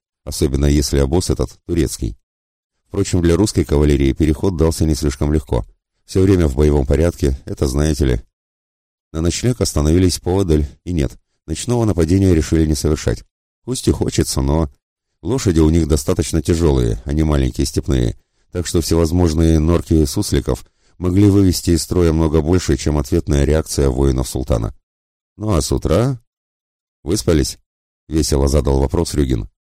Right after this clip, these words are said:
«Ну так вперед, развлечемся». Развлекаться ускакали варяги. Они должны были обстрелять обоз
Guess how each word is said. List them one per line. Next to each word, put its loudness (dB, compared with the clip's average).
«Ну -10
так -4
вперед, 0
развлечемся». -2
Развлекаться 0
ускакали 2
варяги. 0
Они -2
должны 2
были 2
обстрелять 0
обоз -2